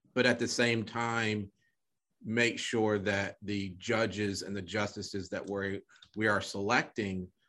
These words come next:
are eminently qualified. And, and those two things aren't really, a lot of times aren't compatible.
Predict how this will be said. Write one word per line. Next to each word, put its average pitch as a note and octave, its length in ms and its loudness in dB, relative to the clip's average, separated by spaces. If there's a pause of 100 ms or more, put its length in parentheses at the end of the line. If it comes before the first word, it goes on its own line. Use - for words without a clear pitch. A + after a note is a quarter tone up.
(120)
are G#2 340 0
eminently A2+ 540 4
qualified. C3 640 -2 (320)
And, A#2 300 -2
and A#2+ 180 4
those D3 240 8
two E3 140 4
things F3+ 260 2
aren't C3+ 140 0
really, B2+ 380 4 (380)
a A#2 80 -2
lot C3 140 2
of C3 60 -4
times C3+ 200 0
aren't B2+ 140 -2
compatible. C3 640 -2